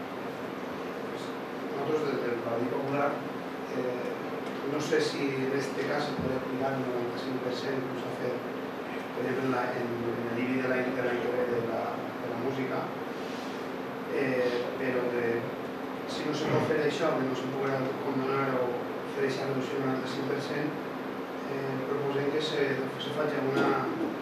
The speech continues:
se faci una modificació de crèdit perquè este pressupost, que és el que hem aprovat avui, i se done, i se, el, l'import íntegre de, de esa revisió catastral de l'ibi se done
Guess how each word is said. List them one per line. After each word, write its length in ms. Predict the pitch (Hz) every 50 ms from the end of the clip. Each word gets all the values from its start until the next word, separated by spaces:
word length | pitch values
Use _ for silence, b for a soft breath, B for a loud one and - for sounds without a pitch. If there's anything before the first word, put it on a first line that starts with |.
| - - - - - - - - - - -
se 40 | -
faci 160 | 135 135 139 147
una 160 | 151 147 143
modificació 560 | 143 135 131 - - 139 135 135 - 147 147
de 80 | 139 139 139
crèdit 260 | 151 151 151 143 - -
perquè 200 | - - - -
este 180 | - - - -
pressupost, 500 | - - - - - 151 151 147 - -
que 120 | - 127 123
és 60 | 123
el 40 | 123
que 80 | 123 120
hem 120 | 123 120 117
aprovat 240 | 113 - 120 101 101
avui, 200 | 104 - - 170 175 - - - - - - - - - - - - 160
i 120 | 160 160
se 160 | 156 160 156 147 143 139 139
done, 240 | 147 151 135 135 135 131
i 160 | - - 143
se, 160 | - 165 165 156
el, 420 | 156 151 151 147 127 131 131 131 135 131 - 131 123 131
l'import 400 | 127 120 - 151 151 147 147 -
íntegre 400 | 165 - - 139 131 120 120 117 - 123 131 135 131 123
de, 140 | 127 127 127 123 120 123 - - 95 - - - 131 135 127 131
de 100 | 135 131 135
esa 200 | 135 147 151 147
revisió 400 | 151 147 147 143 139 151 151 147 143 139 139
catastral 480 | 143 - - - - - - 139 143 143
de 80 | 143
l'ibi 240 | 151 156 156 156 -
se 160 | - - -
done 200 | 135 135 143 151